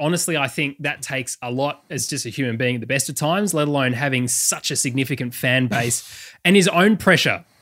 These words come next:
Speaker 1: His parents' pressure,
Speaker 2: Mm.
Speaker 1: his mates' pressure, you know, he's not just doing it for himself, he's doing it for so many,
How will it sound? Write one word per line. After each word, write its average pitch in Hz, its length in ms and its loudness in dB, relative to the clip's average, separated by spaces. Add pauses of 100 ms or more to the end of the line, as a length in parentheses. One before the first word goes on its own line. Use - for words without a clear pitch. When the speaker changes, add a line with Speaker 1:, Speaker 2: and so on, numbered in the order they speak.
(120)
Speaker 1:
His 190 140 4
parents' 202 420 2
pressure, 139 320 2 (120)
Speaker 2:
Mm. 113 180 -8 (140)
Speaker 1:
his 147 160 0
mates' 165 280 4
pressure, 170 360 2
you 151 80 4
know, 147 160 2
he's 151 220 -2
not 180 180 -2
just 139 160 -6
doing 147 200 2
it 131 100 -8
for 135 80 -6
himself, 131 320 -2
he's 131 80 -2
doing 143 200 0
it 139 80 -6
for 135 100 -8
so 156 260 0
many, 143 340 2